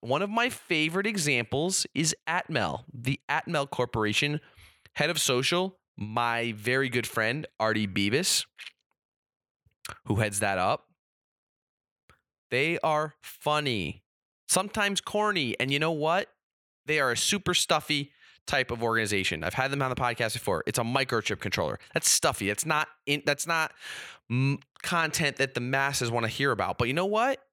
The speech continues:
It makes it interesting. You check them out. And oftentimes, y-, I've gotten caught up reading their blog because Artie's had something, he, he's posted something funny that sucked me in.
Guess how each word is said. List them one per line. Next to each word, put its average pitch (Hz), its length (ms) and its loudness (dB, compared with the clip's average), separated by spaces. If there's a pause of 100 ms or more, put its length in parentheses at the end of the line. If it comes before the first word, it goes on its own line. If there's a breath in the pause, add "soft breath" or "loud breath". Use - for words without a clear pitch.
It 135 160 0
makes 156 320 0
it 180 160 -6
interesting. 220 540 2
You 139 100 2
check - 300 0
them 113 240 0
out. 185 300 0 (960 soft breath)
And 185 360 0
oftentimes, 202 680 0
y-, 113 160 0 (160)
I've 160 240 0
gotten 175 240 -2
caught 175 240 2
up 160 140 -4
reading 156 180 0
their 147 140 2
blog 117 380 0
because 120 300 0
Artie's 107 300 0
had 104 260 0
something, 104 360 -2
he, 104 160 -2 (160)
he's 104 160 0
posted 110 280 0
something 101 220 0
funny 101 300 0
that 107 160 0
sucked - 260 2
me 147 160 0
in. 175 140 -2